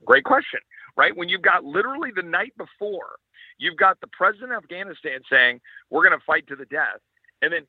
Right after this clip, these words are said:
he literally just leaves the country with a bag of cash and doesn't stand there and fight. Like, can you imagine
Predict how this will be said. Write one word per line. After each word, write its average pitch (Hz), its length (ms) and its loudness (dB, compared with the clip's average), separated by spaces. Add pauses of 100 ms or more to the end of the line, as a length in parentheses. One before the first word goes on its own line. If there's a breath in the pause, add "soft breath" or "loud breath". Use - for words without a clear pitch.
he 262 220 -8
literally 240 400 0
just 175 240 -10 (260 soft breath)
leaves 247 340 -6
the 185 80 -12
country 202 460 -6
with 147 160 -2
a 139 40 4
bag 175 300 4
of 139 160 -4
cash 196 380 -4 (560 soft breath)
and 165 220 -2
doesn't 214 340 0 (100)
stand 190 280 -8
there 156 140 0
and 139 180 -14
fight. 190 320 -2 (260 soft breath)
Like, 170 140 -6
can 185 160 -8
you 302 120 -8
imagine 202 520 -4